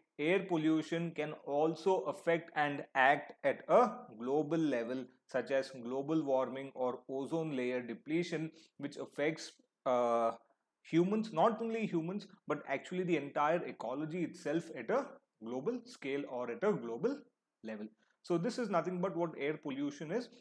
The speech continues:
and how we can classify air pollution to be affecting the environment and the ecology at the local level, regional level, as well as the global level. Next, moving on to the ne-, uh, the other question, that is, what are the causes of air pollution?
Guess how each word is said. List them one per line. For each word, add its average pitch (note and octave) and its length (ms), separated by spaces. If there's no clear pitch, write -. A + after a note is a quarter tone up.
and C#3+ 100
how C#3+ 140
we D3+ 240
can D#3 200
classify E3+ 440
air D3+ 220
pollution C#3+ 540
to D3+ 100
be C#3 140
affecting C#3 600
the C#3+ 140
environment C#3 520
and B2+ 140
the B2 40
ecology C3+ 540
at C3 140
the B2 60
local C#3+ 320
level, F3+ 280
regional C#3 360
level, C#3+ 300
as A#2+ 200
well B2+ 120
as B2+ 140
the A#3 240
global A2+ 260
level. G#2 280
Next, G#3+ 420
moving A3 320
on G#3+ 140
to G3+ 80
the G3+ 80
ne-, F#3 200
uh, D#3+ 180
the D#3 180
other F3 180
question, E3 480
that D3 160
is, D#3+ 320
what D3+ 300
are F#3 180
the F3+ 140
causes D3 500
of E3 200
air B2+ 160
pollution? A2 540